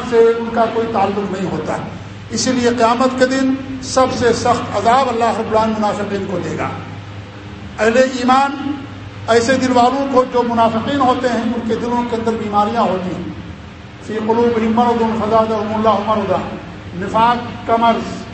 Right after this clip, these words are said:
شک کا مرض، کفر کا مرض اور اس طریقے سے بے شمار بیماریاں ان کے دلوں کے اندر پائی جاتی ہیں۔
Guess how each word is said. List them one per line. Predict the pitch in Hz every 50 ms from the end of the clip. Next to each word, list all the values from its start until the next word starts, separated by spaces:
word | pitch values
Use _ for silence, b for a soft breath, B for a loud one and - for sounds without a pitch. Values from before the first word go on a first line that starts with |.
| - - - - - - -
شک | - - 233 233 - - -
کا | 254 240
مرض، | 233 240 240 233 220 - - - - - - - - - - - -
کفر | 262 254 226 254 240 233 240
کا | 240 233 233
مرض | 240 254 233 233 226 - - - - - - - - - -
اور | 220 226 240
اس | 254 247
طریقے | - 247 233 240 233 240 254 247
سے | 233 - 254
بے | 233 233 240 233
شمار | - 233 233 240 262 269 269 -
بیماریاں | - 247 233 233 226 233 233 240 240
ان | 240 226 -
کے | 226
دلوں | 226 226 226 226 220
کے | 220 220
اندر | 208 208 202 208
پائی | 208 190 190
جاتی | 190 175 - - 175
ہیں۔ | - - - -